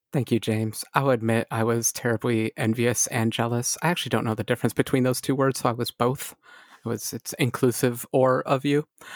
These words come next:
Um, but yes, thank you. I'm a part of the club. I will not make a big deal out of it. I've already had a celebration, invited all my friends over. Just kidding. Quarantine joke.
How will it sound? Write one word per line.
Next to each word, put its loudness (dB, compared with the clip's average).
Um, 4
but 0
yes, -4
thank 0
you. 2
I'm -4
a -4
part -4
of -4
the -8
club. 0
I 0
will -2
not -4
make -6
a -4
big -2
deal 2
out 2
of -2
it. 2
I've -4
already 0
had -4
a -2
celebration, 2
invited -2
all 0
my -2
friends -2
over. -2
Just -4
kidding. -2
Quarantine -12
joke. -10